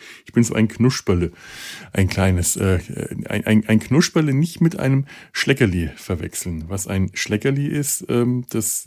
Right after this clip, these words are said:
wissen vielleicht Hundebesitzerinnen, nicht innen.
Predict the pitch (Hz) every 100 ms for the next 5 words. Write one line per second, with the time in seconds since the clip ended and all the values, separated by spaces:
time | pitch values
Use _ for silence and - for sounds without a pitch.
0 | 101 117 - 113 110 - 98 98 98 -
1 | - _ _ _ 220 220 127 107 113 -
2 | 104 95 90 - - _ - 95 101 104
3 | 101 90 82 76 - 113 139 - 123 104
4 | 87 78 73